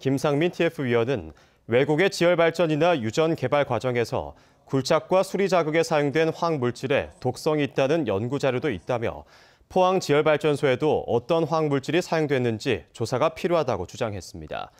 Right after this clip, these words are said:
티에프 위원들은 다섯 차례 수리 자극에서 어떤 화학 물질을 사용했고 폐수는 어떻게 처리했는지, 또 발전소 중단 이후 폐수에는 어떤 물질이 들어있는지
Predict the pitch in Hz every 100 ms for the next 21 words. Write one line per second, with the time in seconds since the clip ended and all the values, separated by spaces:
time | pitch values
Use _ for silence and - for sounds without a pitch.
0 | - - _ _ _ - 180 175 170 165
1 | 151 156 170 143 - 120 123 170 - 156
2 | 180 - 180 156 143 131 123 - 139 87
3 | 101 113 165 160 160 165 156 143 139 135
4 | 127 123 117 110 - 135 73 - 147 139
5 | 135 165 95 - 127 151 - 147 139 113
6 | 117 110 101 76 - - - _ 151 -
7 | 123 131 170 156 190 156 151 151 143 127
8 | 151 90 - 147 143 156 143 170 101 -
9 | 160 143 135 139 165 160 131 123 113 113
10 | 127 78